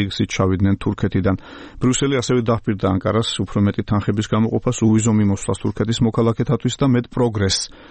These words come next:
თურქეთის ევროკავშირში გაწევრიანების პროცესში. ერაყის მასშტაბით მომხდარი თავდასხმების შედეგად სულ მცირე ოცდახუთი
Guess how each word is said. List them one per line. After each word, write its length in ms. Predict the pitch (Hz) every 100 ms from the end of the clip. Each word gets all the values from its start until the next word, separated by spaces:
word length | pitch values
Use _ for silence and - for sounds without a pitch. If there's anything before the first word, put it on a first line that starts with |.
| -
თურქეთის 460 | - 120 110 131 127 113
ევროკავშირში 640 | 104 95 101 - 104 - 113
გაწევრიანების 800 | 107 107 110 101 98 90 90 104 -
პროცესში. 580 | 107 101 95 95 - - - - - - - - - - - - - - - - - - - - - -
ერაყის 300 | 147 147 147 143
მასშტაბით 540 | 135 131 147 135 139 120
მომხდარი 460 | 127 123 131 123 135 - - -
თავდასხმების 760 | - 123 123 - 123 113 120 - -
შედეგად 580 | - 120 104 110 120 117 - - -
სულ 160 | - 107
მცირე 180 | 127 117
ოცდახუთი 500 | 107 107 101 104 -